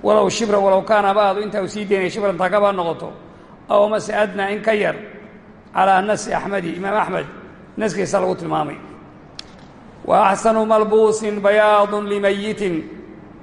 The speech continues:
wa xayin fabayid mutlaqan laa tusawidi." "Wa axsanu, shayga ugu wanaagsan, malbuusin, mara la xidho xagga midabada marka laga eego, bayaadun, caddaan weeye. Limayitin,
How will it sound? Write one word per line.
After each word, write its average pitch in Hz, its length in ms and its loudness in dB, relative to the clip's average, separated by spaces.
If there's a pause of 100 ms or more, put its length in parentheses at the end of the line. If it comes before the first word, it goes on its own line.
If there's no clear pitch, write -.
(360)
wa 165 140 2
xayin 214 500 0
fabayid 214 640 2
mutlaqan 202 460 0
laa 202 200 4
tusawidi." 185 640 -6 (1500)
"Wa 196 160 4
axsanu, 185 540 2
shayga 202 300 0
ugu 208 140 0
wanaagsan, 196 500 0
malbuusin, 190 580 -2 (920)
mara 214 200 4
la 208 160 4
xidho 190 260 -2
xagga 208 200 0
midabada 196 360 -2
marka 208 200 -2
laga 202 260 2
eego, 185 160 2
bayaadun, 190 480 2
caddaan 180 340 0
weeye. 147 240 -6 (1120)
Limayitin, 202 640 -2